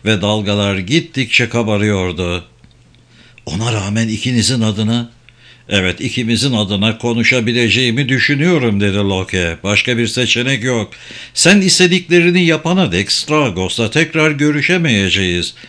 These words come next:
ve dürüst olmak gerekirse istediklerini yaptığın takdirde ona olan faydamızın sona ereceğini düşünüyorum. Arhon'a yaklaşmak için tek bir şansımız kaldı.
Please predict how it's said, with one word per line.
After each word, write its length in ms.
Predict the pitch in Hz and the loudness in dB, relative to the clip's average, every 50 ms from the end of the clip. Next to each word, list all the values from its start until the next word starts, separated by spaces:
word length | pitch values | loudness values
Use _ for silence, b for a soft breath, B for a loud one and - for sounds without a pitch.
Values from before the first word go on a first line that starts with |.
| B - 95 | B -4 -2
ve 180 | 107 104 90 | -2 0 0
dürüst 340 | 92 113 120 135 131 - - | 0 0 0 0 0 0 -2
olmak 420 | 120 117 110 104 113 131 131 90 | -2 -2 0 0 0 0 0 -2
gerekirse 840 | 80 104 117 110 110 98 - 127 131 127 107 - - 110 101 107 104 - | -2 -2 0 0 0 0 0 0 0 2 0 0 0 2 2 0 0 0
istediklerini 880 | - 147 147 - - 160 156 143 160 160 - 151 160 156 156 156 165 165 | 0 0 0 2 2 2 2 2 0 -2 0 0 0 0 2 2 2 2
yaptığın 520 | 151 147 147 143 147 - 156 165 175 170 | 2 2 0 -2 -4 -2 0 0 0 0
takdirde 600 | - - 101 98 92 - - 95 92 85 95 120 | 0 -2 -2 -2 -2 -4 -4 -4 -2 0 0 -2
ona 380 | 127 - 156 147 151 175 175 127 | 0 0 2 2 2 4 2 2
olan 300 | 92 85 85 95 101 104 | 0 0 0 0 0 -2
faydamızın 680 | 101 - 131 139 139 120 139 139 139 143 123 151 156 139 | -2 -2 0 0 0 0 0 0 0 0 0 0 -2 -2
sona 340 | - - 139 135 143 156 | -2 -2 0 0 2 2
ereceğini 720 | 151 143 135 139 139 123 98 127 139 131 107 101 127 127 | 2 2 2 2 2 2 2 0 0 2 2 0 0 0
düşünüyorum. 840 | 107 110 104 87 120 117 101 104 104 101 95 90 95 95 92 90 92 - _ _ _ B B B B B B B B B B | 0 0 0 0 0 0 0 0 0 0 0 -2 -2 -4 -4 -6 -10 -14 _ _ _ B B B B B B B B B B
Arhon'a 560 | - 101 104 101 98 90 101 104 110 110 110 | -2 0 0 0 0 0 0 0 0 0 0
yaklaşmak 720 | 107 98 98 104 - 110 110 110 104 - 101 117 120 104 | 0 0 0 -2 -4 -2 0 0 2 2 2 0 0 0
için 320 | 104 107 95 - 113 113 107 | 0 0 0 0 0 -2 0
tek 340 | - - 165 165 - - 135 | 2 2 2 2 0 0 0
bir 160 | 147 143 131 | 0 2 2
şansımız 680 | - - 131 131 127 117 - 139 120 120 127 - - | 2 0 0 0 -2 -2 -2 0 0 0 0 0 0
kaldı. 600 | - 113 107 107 104 101 95 98 95 92 92 87 | 0 0 2 2 2 0 0 0 0 -2 -2 -4